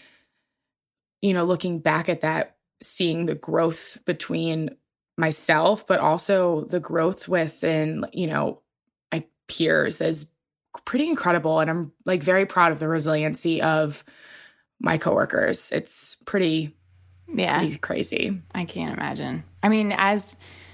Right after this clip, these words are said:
Speaker 2: as, like, charge nurse, and I can't even, it's not, I don't wanna, like, it's, I'm not romanticizing it, but, like, to think of, like, I don't know, when I think of, like, charge nurse in the covid I C U, it's just, like, there's so much responsibility there.
Speaker 1: Mm-hmm.
Speaker 2: There's so much, like,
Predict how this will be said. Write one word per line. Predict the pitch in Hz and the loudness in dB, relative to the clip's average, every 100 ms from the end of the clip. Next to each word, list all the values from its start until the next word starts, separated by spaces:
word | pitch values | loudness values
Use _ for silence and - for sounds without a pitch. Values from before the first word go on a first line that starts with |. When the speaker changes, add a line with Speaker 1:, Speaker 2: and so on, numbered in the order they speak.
| - - | -20 -4
Speaker 2:
as, | 170 175 175 | 0 2 2
like, | 175 160 - | 0 -2 -4
charge | - 180 165 170 | 0 2 2 2
nurse, | 165 160 156 | 0 0 0
and | 165 | -2
I | 165 | -2
can't | 190 262 269 | 0 2 2
even, | 262 220 190 180 | 4 4 2 2
it's | 226 220 | 0 2
not, | 233 240 185 - - - - | 2 0 -4 -8 -10 -10 0
I | 208 | 2
don't | 247 | 2
wanna, | 233 220 196 | 2 2 2
like, | 180 165 160 - - - - - - - | 2 2 -2 -16 -20 -20 -20 -20 -20 -2
it's, | 202 - - - | -2 -2 -12 0
I'm | 190 196 | 0 2
not | 196 202 | 2 2
romanticizing | 190 170 165 165 165 - 156 151 156 151 | 2 2 2 0 -2 -4 -2 -2 -2 -4
it, | - - | -4 0
but, | 180 | 2
like, | 170 160 | 2 0
to | - | -4
think | 175 - 214 214 | -2 0 0 0
of, | 185 | 2
like, | 175 151 - | 2 2 0
I | 196 | 2
don't | |
know, | 160 156 | 2 2
when | 175 | 2
I | 185 | 2
think | 220 220 | 0 0
of, | 180 | 2
like, | 160 151 | 0 -2
charge | - 185 185 | -4 -2 0
nurse | 190 170 165 | 0 0 -2
in | 160 | -2
the | 156 | -4
covid | - 165 156 | -2 -2 0
I | 151 | -2
C | 151 160 147 | -4 -6 -4
U, | 139 | -6
it's | 156 - | -6 -6
just, | 180 | -4
like, | - 156 156 | -2 -2 0
there's | 220 233 | 0 2
so | - - 277 | 2 2 4
much | 269 240 - | 4 2 -2
responsibility | 190 - 202 202 190 190 185 160 | -4 2 2 2 2 4 4 2
there. | 151 147 165 | 2 2 0
Speaker 1:
Mm-hmm. | 170 156 | 0 2
Speaker 2:
There's | 208 214 | 2 2
so | 202 202 | 2 4
much, | 202 196 - | 4 0 0
like, | 165 160 170 | 0 0 -2